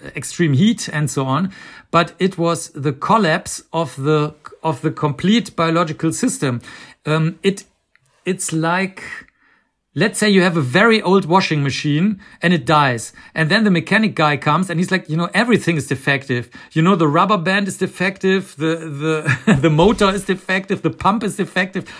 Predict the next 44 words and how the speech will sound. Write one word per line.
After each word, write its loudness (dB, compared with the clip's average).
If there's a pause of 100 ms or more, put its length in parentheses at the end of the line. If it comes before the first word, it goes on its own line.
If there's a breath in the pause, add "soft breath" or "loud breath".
(120 loud breath)
Really 0
forget -2
it. -4
Just -6
throw 0
away 0
the, -4
the, -6
the -4
washing -2
machine." -6 (400 loud breath)
And -4
this, 0
this -2
is -6
what -2
happened -2
to 0
the 0
ecosystems. -2
We 0
go 4
out 2 (100)
to 0
areas 0
where 0
we -2
just -4
put 0
out, -8
um, -6 (100)
some -2
tiny 0
corpses -2
from -2
the, 0
from -4
the -4
veterinarian, 0
you -4
know, -4
like -4 (440 loud breath)
a -6
cancer, 2